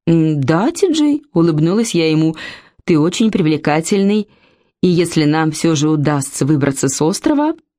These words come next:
у тебя отбою не будет от девушек». «Есть!» торжествующе взметнул вверх сжатый кулак Ти-Джей и, положив молоток, сделал глоток воды.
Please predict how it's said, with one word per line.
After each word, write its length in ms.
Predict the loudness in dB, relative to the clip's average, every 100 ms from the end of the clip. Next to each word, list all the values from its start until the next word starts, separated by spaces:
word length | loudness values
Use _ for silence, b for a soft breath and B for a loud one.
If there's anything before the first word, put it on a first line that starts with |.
| _ _ _ -2
у 80 | 0
тебя 300 | 0 0 0
отбою 720 | 0 0 0 0 2 4 2
не 120 | 2
будет 340 | 2 0 0
от 160 | 0 0
девушек». 600 | 0 0 0 -4 -8 -10 _ _ _ _ _ _ _ _ _
«Есть!» 640 | -2 0 0 -2 -8 -14 -14 B B B B
торжествующе 960 | -2 -2 0 -4 -4 -2 2 2 0 -2
взметнул 760 | -2 0 0 0 0 0 2 2
вверх 440 | 0 -2 -4 -10 -4
сжатый 460 | -2 0 -2 -2 -2
кулак 440 | 0 0 0 -4
Ти-Джей 600 | -4 -2 0 0 0 -2 B B B B
и, 80 | -4
положив 400 | 0 0 0 0
молоток, 580 | 0 0 -2 -2 -2 -2
сделал 420 | -4 -2 -2 0
глоток 460 | 0 0 -2 -4 -2
воды. 440 | -2 -2 -4 -10